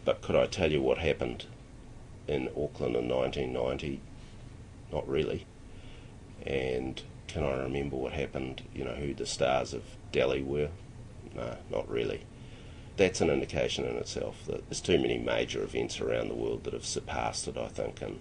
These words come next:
individual sports are running their own events, and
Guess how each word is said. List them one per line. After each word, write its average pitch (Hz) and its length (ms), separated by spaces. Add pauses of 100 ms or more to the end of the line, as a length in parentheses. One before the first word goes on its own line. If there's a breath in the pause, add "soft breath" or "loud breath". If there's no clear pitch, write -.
individual 65 480
sports - 540
are 57 100 (140)
running 58 340
their 57 180
own 58 280 (500)
events, - 500
and 57 280